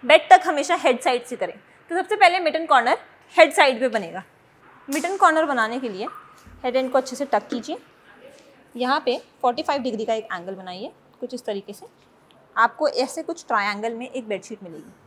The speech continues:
Now, अब इस बेडशीट को अच्छे से अंदर की तरफ टक कीजिए और अब इस end को tuck कीजिए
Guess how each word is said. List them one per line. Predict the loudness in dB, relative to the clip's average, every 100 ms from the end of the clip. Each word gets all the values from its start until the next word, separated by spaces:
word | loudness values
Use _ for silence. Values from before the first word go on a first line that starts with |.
| -20 _ _ -4
Now, | -2 -2 -4
अब | -8 -6 -8
इस | 2
बेडशीट | 2 2 -6 -6
को |
अच्छे | -6 -6 -10 -12
से | -12
अंदर | -12 -10 -10
की | -8
तरफ | -6 -6 -6
टक | -8 -8
कीजिए | -12 -10 -12 _ _ _ _ _ -20 _ _ _ _ _ _ _ _ -20 _ -20 -20 _ -8
और | -6 2
अब | 2 2 -4 -20 _ _ _ _ _ _ _ _
इस | -6 -4
end | -4 -4
को | -6
tuck | -6 -8
कीजिए | -14 -18 -20